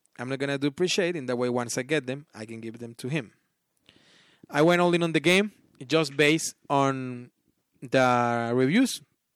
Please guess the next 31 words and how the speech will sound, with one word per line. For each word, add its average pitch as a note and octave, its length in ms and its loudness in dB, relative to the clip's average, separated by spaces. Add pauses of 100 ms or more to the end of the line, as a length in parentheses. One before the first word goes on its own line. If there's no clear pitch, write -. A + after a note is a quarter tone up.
(120)
from C3 220 -8
different, A#2 540 -8 (680)
uh, A2+ 440 -2
Solo C#3+ 260 2
Board C3 160 -2
Gaming B2+ 200 -2
Universe B2 320 -4
personalities, A#2+ 720 -6
I C3 60 -18
guess. D3+ 280 -10 (1080)
Then, A#3+ 380 2
once C#3+ 340 -2
I C#3 80 2
backed F3 380 0
it, A#2+ 120 -10 (1400)
I A2+ 120 -4
did B2+ 120 -2
it C3+ 60 0
the C3+ 120 2
wrong B2+ 240 0
way, B2 220 0
once A#2 240 -14
again. A2 220 -14
Once A2 280 -12
I B2+ 80 -2
backed D#3+ 320 0
it A#2 80 -10
and A#2 80 -14
went A#2 140 -10
all B2+ 140 -4
in, D3+ 220 -6